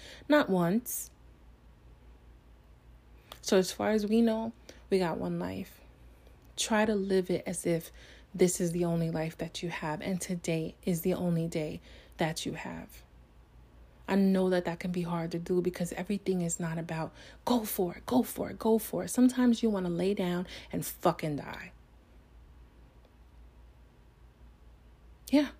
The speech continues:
<laughs> But just try. There's never a reason to downplay who you are,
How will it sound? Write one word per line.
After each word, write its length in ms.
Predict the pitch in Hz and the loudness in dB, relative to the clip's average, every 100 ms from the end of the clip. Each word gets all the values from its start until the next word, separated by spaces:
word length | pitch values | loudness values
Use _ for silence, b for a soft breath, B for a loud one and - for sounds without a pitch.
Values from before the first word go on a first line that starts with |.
| - - - | -20 -16 -10
<laughs> 120 | - - - b b b b b - - - - - - - - - - - - - - - - - - - | -10 -10 -20 b b b b b -20 -20 -20 -20 -20 -20 -20 -20 -20 -20 -20 -20 -20 -20 -20 -20 -20 -10 -4
But 100 | 202 | -2
just 260 | 208 - | -2 -4
try. 340 | - 156 165 160 - - - - - - - B B B - | -4 -4 -6 -10 -18 -20 -20 -20 -20 -20 -20 B B B -2
There's 220 | 190 185 | 0 2
never 360 | 190 185 190 | 2 2 2
a 40 | 185 | 2
reason 320 | 185 175 170 | 2 0 -2
to 80 | 170 | -2
downplay 540 | 165 165 165 - 160 | -4 -4 -4 -2 -2
who 120 | 180 | -2
you 260 | 170 160 175 | -2 -2 -4
are, 420 | - 156 165 202 | -4 -4 -4 -6